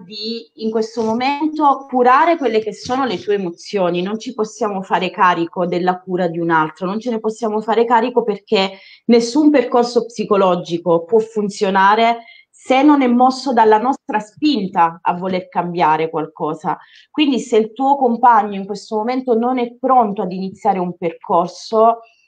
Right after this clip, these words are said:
non c'è un modo per convincerlo, cioè non è che gli possiamo fare un T S O e costringerlo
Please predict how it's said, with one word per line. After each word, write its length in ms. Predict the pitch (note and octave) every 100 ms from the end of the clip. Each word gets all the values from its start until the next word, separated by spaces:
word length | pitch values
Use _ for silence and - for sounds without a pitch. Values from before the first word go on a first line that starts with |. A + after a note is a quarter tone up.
| -
non 300 | A3 A#3 B3
c'è 260 | A#3+ C#4 B3
un 220 | G#3 G#3
modo 340 | G3+ F#3+ F#3+ F#3+
per 220 | F#3 -
convincerlo, 760 | G3+ G3 F#3+ F#3 F#3 F3 E3 E3
cioè 120 | F#3+
non 80 | G3+
è 60 |
che 120 | A3 G3+
gli 120 | F#3
possiamo 440 | F#3 - F#3 F3+
fare 240 | F#3 F3 F3+
un 160 | F3+
T 140 | - F3+
S 240 | F3 - F#3+
O 260 | F3+ F3 -
e 140 | G3
costringerlo 1080 | - G3 - - F#3+ F#3 F3+ F3+ F#3 F#3